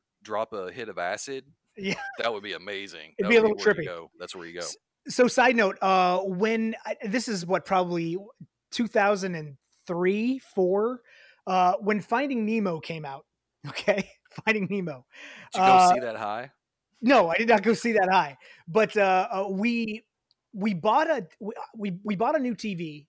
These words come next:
Speaker 2: and obviously I say new T V, but it was like a, it was a state of the art, like, thirty-two inch, <laughs> like, big giant tube. Uh, it was, like, silver, and it, you know, it weighed a metric ton with a giant back and whatever.
Speaker 1: I
Speaker 2: But,
Speaker 1: had that
Speaker 2: but it
Speaker 1: same
Speaker 2: was
Speaker 1: T V.
Speaker 2: <laughs> You probably did.
Speaker 1: Yeah.
Speaker 2: It was a,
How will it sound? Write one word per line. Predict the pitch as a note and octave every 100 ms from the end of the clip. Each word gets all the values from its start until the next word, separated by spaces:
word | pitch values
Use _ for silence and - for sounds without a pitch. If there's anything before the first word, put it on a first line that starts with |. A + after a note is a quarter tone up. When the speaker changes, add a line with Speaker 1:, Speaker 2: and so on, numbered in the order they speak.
| _
Speaker 2:
and | G3 G#3
obviously | G3 G3 G#3
I | F3+
say | F#3 G3
new | G3
T | F#3 G3
V, | F3
but | D#3+ F3
it |
was | F3 F3
like | F3
a, | F3
it | D#3 - - _ _
was | E3
a | F#3
state | - C4+
of | A3
the | F#3+
art, | A3+ G3 -
like, | F3 D3+ _ _ _
thirty-two | _ A#3 G#3 F3+ A3 G#3
inch, | F3+ D3+ - - G3
<laughs> | -
like, | A#3 G#3+ G3+
big | F3 A3 F3+
giant | - G#3 G#3+ G3+ G3
tube. | - A#3 A3+ G3+ F3 - - - -
Uh, | G#3+ F#3
it | F#3
was, | F#3
like, | E3+ D#3
silver, | - A3 G#3 G3+ G3
and | F3+
it, | F#3
you | F#3+
know, | E3+ E3+
it | F3+
weighed | G3+ G#3 G#3+ F3+
a |
metric | E3 E3+ G#3 G3+ G#3+ F#3
ton | - G#3 F#3+ G3
with | F3+
a | E3+
giant | D3 G3 F#3 F#3+ D3
back | E3 D#3 -
and | E3+
whatever. | E3 E3
Speaker 1:
I | E3+
Speaker 2:
But, | F#3
Speaker 1:
had | G#3
that | G3+ F#3+
Speaker 2:
but | B3+
it |
Speaker 1:
same | C4+
Speaker 2:
was | -
Speaker 1:
T | -
V. | G2 F#2 D#3
Speaker 2:
<laughs> | G#3 - - -
You | B3+ B3
probably | B3+ A3+
did. | F#3+ E3 C#3 -
Speaker 1:
Yeah. | F#3 F3
Speaker 2:
It | F3
was | F3+
a, | G#3